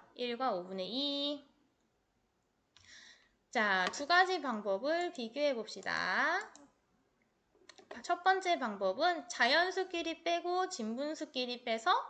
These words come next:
여기서 뺀 거랑 여기서 뺀 거랑 두 개 더했습니다. 여기서 빼고 남은 거, 여기서 빼고 남은 거, 남은 것끼리는 더하라고 했죠. 다음 두 번째 방법은 대분수를 가분수로 바꿔서 분자 부분끼-,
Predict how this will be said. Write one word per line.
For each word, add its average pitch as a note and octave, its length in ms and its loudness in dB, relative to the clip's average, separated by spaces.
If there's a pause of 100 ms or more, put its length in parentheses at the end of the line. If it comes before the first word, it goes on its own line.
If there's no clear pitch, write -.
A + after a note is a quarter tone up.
(420)
여기서 F#4+ 460 4
뺀 F4+ 200 2
거랑 E4+ 320 4
여기서 A#3+ 420 0
뺀 G#3+ 220 -4
거랑 B3 300 2
두 G3+ 120 -8
개 G#3 160 -4
더했습니다. F#3 920 -4
여기서 A#3 400 -4
빼고 B3 360 -4
남은 F3+ 320 -4
거, A#3+ 140 2
여기서 G#3+ 380 -2
빼고 A3 280 -4
남은 F3 380 -6
거, D#3+ 160 -8
남은 G3 380 -2
것끼리는 C#4+ 560 -2
더하라고 F#3+ 560 -4
했죠. F3 600 -2 (540)
다음 G#3+ 160 -2
두 A#3 160 -4
번째 D4 340 2
방법은 A#3+ 600 -2
대분수를 G3+ 760 -6
가분수로 F#4+ 920 -4
바꿔서 A#3 720 -2
분자 G3 440 -6
부분끼-, F3+ 540 -14